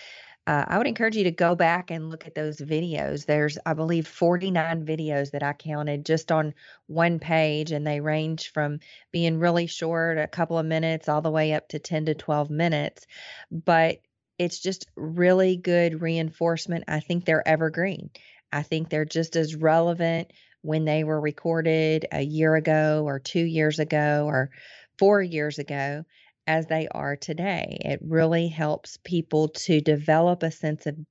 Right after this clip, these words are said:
discipline and a sense of confidence in what they're doing, because if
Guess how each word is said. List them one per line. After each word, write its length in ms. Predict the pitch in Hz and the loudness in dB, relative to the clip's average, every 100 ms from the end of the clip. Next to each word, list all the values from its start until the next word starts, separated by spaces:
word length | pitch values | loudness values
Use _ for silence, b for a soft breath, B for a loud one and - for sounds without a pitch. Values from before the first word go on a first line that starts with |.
| - | 0
discipline 720 | 208 240 185 - 131 143 160 B B B B - | 0 2 -4 -4 -6 -6 -8 B B B B 0
and 120 | 165 | 2
a 100 | 160 | 2
sense 280 | - 156 151 | 0 -4 -4
of 160 | 160 - | -8 -10
confidence 760 | - - 233 - 156 151 - | -6 -4 -4 -4 -2 -2 -4
in 120 | 156 | -2
what 160 | 151 147 | -2 0
they're 140 | 156 | -2
doing, 500 | 160 247 208 147 147 | 0 0 0 0 0
because 360 | 147 143 160 151 B B B | 0 2 2 0 B B B
if 140 | - | 0